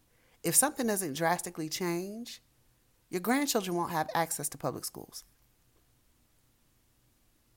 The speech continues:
And if they do, they most certainly will not have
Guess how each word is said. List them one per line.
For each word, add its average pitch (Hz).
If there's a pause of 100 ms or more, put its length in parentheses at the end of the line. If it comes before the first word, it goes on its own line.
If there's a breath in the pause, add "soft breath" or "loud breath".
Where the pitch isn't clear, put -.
(1200)
And 185
if 190
they 147
do, 143
they 139
most 143
certainly 170
will 143
not 139
have 139